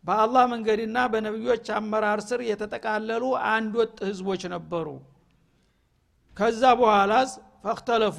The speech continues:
ይልሃል ማለት ነው። በተለያየ ምክንያት ድክመት እየመጣ ሲሄድ ከመንገዱ እየተንጠባጠቡ የሚ-፣ እየተገነጠሉ የሚሄዱት በዙ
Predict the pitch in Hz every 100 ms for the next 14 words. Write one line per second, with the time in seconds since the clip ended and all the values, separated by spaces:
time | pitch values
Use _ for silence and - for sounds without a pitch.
0 | 185 175 160 170 180 170 156 143 131 -
1 | _ _ _ _ _ _ _ _ 175 180
2 | 233 254 254 240 226 202 240 247 190 214
3 | 226 226 226 233 226 220 226 214 214 220
4 | 269 285 330 _ _ _ _ - 202 240
5 | 247 233 233 233 254 269 226 233 254 254
6 | 240 226 214 214 214 226 226 285 294 -
7 | _ _ _ _ 185 190 226 226 247 240
8 | 240 226 226 233 233 220 226 220 240 226
9 | 220 220 220 226 247 175 196 202 160